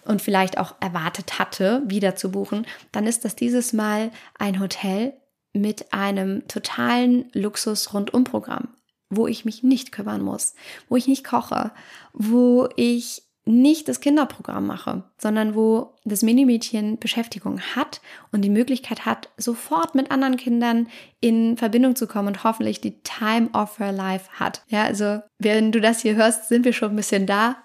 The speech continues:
aber, ähm, ich werde dann erst später natürlich berichten, wie das dann wirklich so gelaufen ist und ob, ähm,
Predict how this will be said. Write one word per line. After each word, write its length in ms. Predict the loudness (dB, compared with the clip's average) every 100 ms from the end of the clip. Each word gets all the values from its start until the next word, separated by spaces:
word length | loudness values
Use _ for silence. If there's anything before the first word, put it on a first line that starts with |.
| _
aber, 480 | -2 -2 0 0 -2 -4
ähm, 440 | -4 -4 -6 -8 _ -4
ich 160 | 0
werde 140 | 0 0
dann 120 | -2
erst 280 | -4 -4 -8
später 600 | -2 -2 -2 -4 -4 -8 _ -8
natürlich 460 | -6 -4 -4 -4 -6
berichten, 520 | -4 -4 -6 -8 -8 _ _ -8
wie 80 | -4
das 180 | -4 -4
dann 240 | -6 -6
wirklich 260 | -6 -8 -6
so 120 | -4
gelaufen 400 | -2 0 0 -2
ist 240 | -6 -8 -8
und 180 | -4
ob, 180 | -4 -6 -16 -20 -20 _
ähm, 320 | -2 0 0